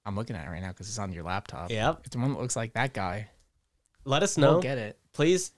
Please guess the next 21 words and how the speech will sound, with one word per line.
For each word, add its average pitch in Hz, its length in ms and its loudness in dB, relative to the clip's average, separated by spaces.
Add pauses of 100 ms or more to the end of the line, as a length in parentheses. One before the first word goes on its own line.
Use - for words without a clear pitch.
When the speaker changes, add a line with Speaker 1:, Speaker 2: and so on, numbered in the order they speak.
(160)
Speaker 2:
and 139 160 4
give 202 140 4
us 226 120 2
all 175 200 8
your 135 140 6
snail 120 280 2
facts 147 240 6
Speaker 1:
He 151 60 8
can 185 140 6
Speaker 2:
that, 131 60 8
Speaker 1:
be, 185 140 8
like, 180 160 6
Speaker 2:
like, 131 80 2
Speaker 1:
right 151 200 4
to 147 100 2
here. 113 460 0 (120)
Speaker 2:
give 160 160 2
us, 185 220 0 (100)
uh, 123 280 2
um, 104 560 -2
snail, 113 840 0